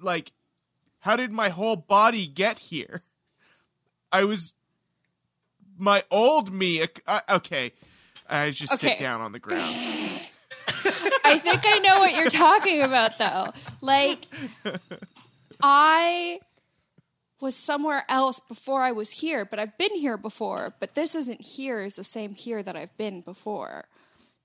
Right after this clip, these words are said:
Speaker 2: Do you know what I mean?
Speaker 1: No.
Speaker 2: Yeah, I didn't
Speaker 1: I
Speaker 2: think you
Speaker 1: don't
Speaker 2: would.
Speaker 1: know.
Speaker 2: I don't know
Speaker 1: I'm
Speaker 2: why I
Speaker 1: just
Speaker 2: even said that out loud. Um. Well. Okay.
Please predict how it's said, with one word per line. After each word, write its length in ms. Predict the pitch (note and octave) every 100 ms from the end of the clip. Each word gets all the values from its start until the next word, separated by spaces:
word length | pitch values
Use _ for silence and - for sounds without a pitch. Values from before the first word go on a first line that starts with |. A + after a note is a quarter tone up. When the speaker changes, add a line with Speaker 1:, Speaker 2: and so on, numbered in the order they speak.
| -
Speaker 2:
Do 120 | -
you 80 | A#3
know 60 | C#4+
what 60 | D4
I 20 |
mean? 520 | C4 C#4 D4+ D#4+ D#4 _ - _ _ _ _
Speaker 1:
No. 560 | F3 G3 G#3 - A#3+ - - _ _ _ _ _ _ -
Speaker 2:
Yeah, 160 | A3 G#3
I 80 | G#3+
didn't 240 | B3 A#3
Speaker 1:
I 20 | A#3
Speaker 2:
think 120 | A#3
you 60 | G3+
Speaker 1:
don't 100 | F#3+
Speaker 2:
would. 80 | F3+
Speaker 1:
know. 340 | F3 F3 G#3+ _ _ _ _ -
Speaker 2:
I 100 | A3
don't 140 | A3
know 80 | G#3
Speaker 1:
I'm 40 | G3+
Speaker 2:
why 160 | G3 F#3+
I 40 | F#3+
Speaker 1:
just 60 |
Speaker 2:
even 240 | F#3+ F#3+ F#3+
said 260 | A3 F#3+
that 160 | G3 F#3+
out 180 | F3+ -
loud. 480 | A3+ A#3+ G3 G3 - _ _ - _ _ _ _ -
Um. 880 | C#4 C#4 C4+ C4+ C4+ C4 C4 C4+ B3+ _ _ _ _ _ _ _ - _ _ _ _ _ _ _ _ _ -
Well. 640 | B3+ B3 A3 E3 - - G#3+ _ _ _ _ _ _ _ _ _ -
Okay. 560 | D4+ - - - G#3